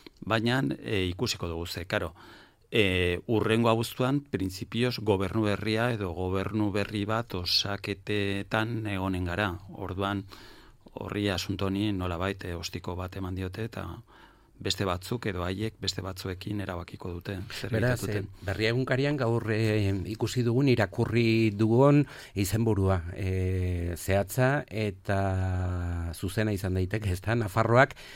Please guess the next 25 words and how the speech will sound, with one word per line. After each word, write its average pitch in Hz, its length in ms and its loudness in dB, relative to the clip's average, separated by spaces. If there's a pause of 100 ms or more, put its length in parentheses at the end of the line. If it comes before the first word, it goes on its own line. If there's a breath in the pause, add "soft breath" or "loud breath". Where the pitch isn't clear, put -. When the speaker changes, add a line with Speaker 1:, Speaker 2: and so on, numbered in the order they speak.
(120)
Speaker 2:
batxilergoko 123 840 6
ituna 123 400 6
eten 117 400 4
die 117 320 6 (180 loud breath)
ikasleak 110 560 2
sexuka - 540 -2
bereizten 95 480 0
dituzten 95 800 0 (400 loud breath)
eskolei. 90 500 -2 (560 loud breath)
Lau 139 300 4
hauek 92 200 -2
dira, 95 280 -4
ezta? 120 260 -6 (680 loud breath)
Speaker 1:
Bai, 113 400 0 (100)
berez 110 520 2
bi, 104 560 4
osea, 101 400 2
eh, 90 600 0 (160)
lau 113 240 6
ikastetxe 107 480 -2
dira, 117 360 0 (240)
eh, 104 300 0
berezi-, 107 560 0 (180)
karo, 104 280 0
ja 110 420 2